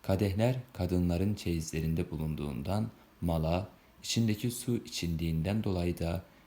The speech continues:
iki yönden gelecek suya delalet eder. Bazı tabirciler kadehler yatağına almak için saklanan cariyelerdir dediler. Bazen billur kadehler kırıldığından sıkıntıya delalet eder.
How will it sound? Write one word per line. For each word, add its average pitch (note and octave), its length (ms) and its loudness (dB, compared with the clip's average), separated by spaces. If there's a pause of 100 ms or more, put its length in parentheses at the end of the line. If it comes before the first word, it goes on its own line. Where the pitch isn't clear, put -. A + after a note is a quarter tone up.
(120)
iki - 180 -4
yönden F2 420 2
gelecek E2 420 -2
suya G2 360 -2
delalet C2+ 520 -4
eder. - 380 -4 (680)
Bazı C3 320 4
tabirciler E2+ 760 -2 (320)
kadehler G2 480 2
yatağına F#2 580 0
almak F2 440 0
için G2+ 420 -2 (1500)
saklanan F#2 640 0
cariyelerdir E2+ 840 0
dediler. D2 500 -4 (580)
Bazen A2+ 500 2
billur F#2+ 340 4
kadehler D#2+ 540 -4
kırıldığından D#2+ 760 -2 (120)
sıkıntıya - 580 -2
delalet D#2 520 -4
eder. D#2+ 380 -4